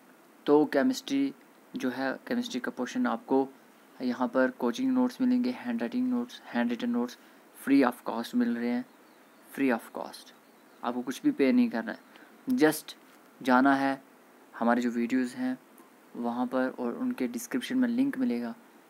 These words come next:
वहाँ से जाके download कर सकते हैं। Telegram channel पर भी आपको मिल जाएंगे कुछ notes, वहाँ से भी डाउनलोड कर सकते हैं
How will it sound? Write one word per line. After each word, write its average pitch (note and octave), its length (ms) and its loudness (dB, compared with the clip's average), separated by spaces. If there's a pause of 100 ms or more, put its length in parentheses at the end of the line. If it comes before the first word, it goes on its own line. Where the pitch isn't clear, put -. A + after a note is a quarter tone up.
(120)
वहाँ A#2+ 240 -4
से A#2+ 120 -4
जाके A#2 340 -6 (500)
download A#2+ 360 -2
कर A2 120 -10
सकते - 220 -18
हैं। - 80 -20 (600)
Telegram C#3 360 2
channel C3+ 240 0
पर C3+ 140 -2
भी C3+ 120 -2
आपको B2+ 280 -2
मिल B2 220 4
जाएंगे B2+ 360 0 (320)
कुछ - 220 -10
notes, A#2+ 340 -2
वहाँ A#2 180 -8
से A#2 120 -8
भी A2+ 80 -4
डाउनलोड A#2 300 -2
कर B2+ 120 -4
सकते B2+ 240 -6
हैं B2+ 160 -4